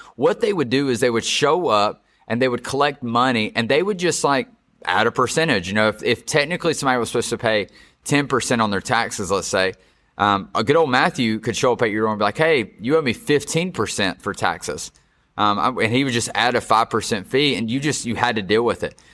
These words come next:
People hated tax collectors. They were money hungry. They were, um, freaking little authority hogs. They, they just, they just did what they wanted.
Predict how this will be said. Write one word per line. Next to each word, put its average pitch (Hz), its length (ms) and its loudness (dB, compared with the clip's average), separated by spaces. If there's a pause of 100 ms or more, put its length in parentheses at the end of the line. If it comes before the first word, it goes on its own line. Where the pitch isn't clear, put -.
(280)
People 151 460 -2
hated 135 600 0
tax - 300 -4
collectors. 98 380 -4
They 107 80 2
were 101 160 -4
money 127 400 0
hungry. 131 640 -2 (420)
They 107 120 4
were, 101 300 2
um, 87 400 0 (400)
freaking 123 440 -2
little 127 420 0
authority 139 560 0
hogs. 131 580 0
They, 107 200 0
they 110 200 0
just, 101 320 -6 (100)
they 117 140 -2
just 104 260 -6
did 135 220 2
what 160 160 0
they 139 140 2
wanted. 107 560 -2